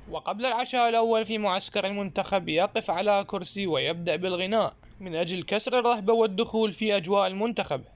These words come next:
زميل زيدان إقبال أليخاندرو جارناتشو فعل ذلك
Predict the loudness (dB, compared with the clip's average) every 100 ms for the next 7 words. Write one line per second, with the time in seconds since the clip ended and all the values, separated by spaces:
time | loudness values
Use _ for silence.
0 | -20 _ -10 -8 -2 -2 0 2 2 2
1 | 0 2 2 4 2 -2 -4 0 0 2
2 | 2 4 4 4 4 0 0 0 2 2
3 | 2 4 2 4 4 2 -2